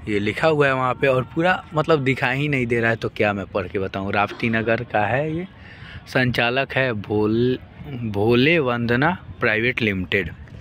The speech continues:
और काफ़ी मस्त सा scene है यहाँ का, आप लोग देख के पता लग ही रहा होगा। और काफ़ी प्यारा सा scene है। और एक बात, आप अगर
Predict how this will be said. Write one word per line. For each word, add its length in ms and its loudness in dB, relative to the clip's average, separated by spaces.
और 120 0
काफ़ी 280 0
मस्त 320 2
सा 120 2
scene 280 0
है 80 0
यहाँ 180 0
का, 120 -2
आप 160 -4
लोग 180 -2
देख 200 0
के 120 -2
पता 360 -2
लग 220 0
ही 100 0
रहा 140 2
होगा। 200 2
और 220 -2
काफ़ी 260 0
प्यारा 320 0
सा 160 -10
scene 240 -2
है। 60 2
और 160 4
एक 120 2
बात, 300 2
आप 260 2
अगर 180 2